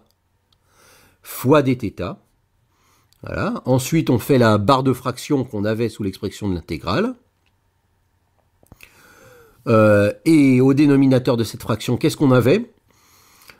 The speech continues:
Ben, on avait un racine de trois. Et on multipliait ça par racine de un moins deux tiers de x carré, mais on a dit qu'on s'était arrangé pour que le deux tiers de x carré,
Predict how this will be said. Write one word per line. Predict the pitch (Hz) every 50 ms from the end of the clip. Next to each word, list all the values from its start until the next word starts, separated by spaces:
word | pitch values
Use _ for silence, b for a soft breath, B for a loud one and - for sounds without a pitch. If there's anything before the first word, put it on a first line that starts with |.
| b b -
Ben, | 123
on | 139 147 151
avait | 160 160 175
un | 185 165
racine | 151 156 143 - - 185 170 151
de | 147
trois. | 139 - - - 110 151 185 - _ _ _ _ _ _ _ _ _ _ _ _ _ _ _ _ _ _ _ b b b b b b b b b b b b b b b b b b b _ _ _ _ _ _ _ _ -
Et | 151 160 175
on | 170 165
multipliait | 160 165 165 156 - - 127 127 135 143 135 147 175 190
ça | 190 - 185 190 190
par | - - 151 135 131 - 104
racine | 143 170 165 170 - - - - 180 190 208 208 196 170 131 110
de | 107 147 151 143 160 190 202 196 - _ _ -
un | 165 180 185 180
moins | 160 156 156 156 151 147
deux | 131 139 131
tiers | 131 - 147 127
de | 127 127
x | 120 120 -
carré, | - - 131 104 104 165 202
mais | 208 170 131
on | 123 113 110 107 104 104
a | 95 90
dit | 85 101 85
qu'on | - - 113
s'était | - - 104 87 - 117
arrangé | 107 98 95 98 87 131 180 202
pour | 202 147 -
que | - 117
le | 101 92
deux | 90 104 135 135
tiers | - - 151 120
de | 117 110
x | 110 107 -
carré, | - - 107 95 107 151 202 b